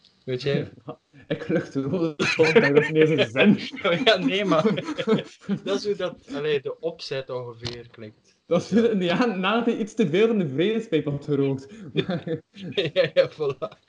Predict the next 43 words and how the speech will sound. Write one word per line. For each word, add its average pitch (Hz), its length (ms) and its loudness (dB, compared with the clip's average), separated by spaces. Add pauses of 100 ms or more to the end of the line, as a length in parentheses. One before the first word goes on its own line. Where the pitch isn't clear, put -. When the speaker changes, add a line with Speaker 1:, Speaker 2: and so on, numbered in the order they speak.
(320)
Speaker 1:
De 147 140 -4
vredespijp, 160 500 -2
dat 160 100 2
is 170 60 -2
een 180 80 -4
ander 196 220 2
woord 185 240 4
voor 143 220 -2
bong, 147 420 0
hè. 131 160 -4
Dat 175 120 -4
is - 60 -8
gewoon 160 220 -2
een 131 180 -6
bong, 143 320 -4
hè, 120 160 -8
trouwens. 127 540 -2 (120)
<laughs> - 220 -8
Die 202 200 4
man 196 220 4
zo, 156 280 0
Speaker 2:
Ja? 165 320 -6
Speaker 1:
zou 156 180 2
gewoon 147 360 2
hyped 170 180 2
worden 165 220 0
van 135 120 -4
de 120 100 -8
vredespijp. 127 760 -4 (100)
Ja, 139 360 2
ja, - 140 2
ja. - 320 -4 (800)
<laughs> - 680 -10
Indica 165 640 -2
Badu, 139 420 0
eh, 147 200 4
heet 135 320 2
dat, 123 200 -4
of 113 60 -12
hoe 117 180 -8
heet 123 120 -6
dat 110 100 -12
weer? 107 140 -14